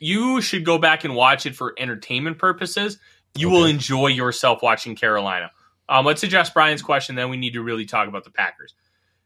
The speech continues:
Speaker 1: There should be awards for essentially each position or unit, and there should be a way to equate position to position. A Q B winning every year is boring. I want Tackle to win the M V P at some point. I understand his frustration.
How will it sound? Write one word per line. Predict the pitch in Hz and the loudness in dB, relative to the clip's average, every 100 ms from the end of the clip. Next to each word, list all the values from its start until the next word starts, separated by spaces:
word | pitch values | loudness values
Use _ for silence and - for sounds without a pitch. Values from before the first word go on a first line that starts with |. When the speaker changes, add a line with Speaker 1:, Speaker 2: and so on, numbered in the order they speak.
| - | -8
Speaker 1:
There | 139 | -6
should | 139 | -4
be | 147 160 | 0 0
awards | 135 135 165 226 277 240 | 0 0 6 6 6 2
for | - | -2
essentially | 170 175 180 160 | 0 0 -2 -2
each | 156 156 | -8 -8
position | 151 143 156 - 139 - | -6 -2 -2 -4 -8 -10
or | - 127 | -6 -4
unit, | 113 120 160 175 - _ _ - | -6 -4 0 0 -2 _ _ -2
and | 127 127 | 0 2
there | 127 131 127 | 2 0 0
should | - 135 | -4 -4
be | 131 | -2
a | 123 | 0
way | 135 | 0
to | 127 113 | 2 0
equate | 101 139 139 - | 0 -2 -2 -4
position | 123 117 - 107 | -6 -6 -6 -10
to | |
position. | 107 120 117 113 | -4 -2 -2 -4
A | |
Q | 101 120 | -6 -6
B | 113 107 | -4 -2
winning | 107 107 104 | -2 -2 -2
every | 101 98 | -2 -2
year | 104 | -4
is | 101 | -4
boring. | - 135 135 135 135 _ _ - | -4 0 0 0 -8 _ _ -2
I | 123 147 151 - - | 2 4 2 -4 -2
want | 127 127 | 0 0
Tackle | - 139 131 - | 0 0 0 -2
to | 120 | -10
win | 113 | -6
the | 110 | -4
M | 107 - | -4 -6
V | 107 | -10
P | 101 107 | -8 -6
at | 98 | -6
some | 107 101 | -10 -8
point. | 107 - _ _ _ _ _ _ _ _ _ _ _ _ _ _ - | -10 -10 _ _ _ _ _ _ _ _ _ _ _ _ _ _ 0
I | 139 | 2
understand | 147 160 196 196 180 170 | 4 2 0 -2 -2 -2
his | 165 | -2
frustration. | - 151 - 120 110 - 104 | -2 -2 -2 -6 -6 -10 -18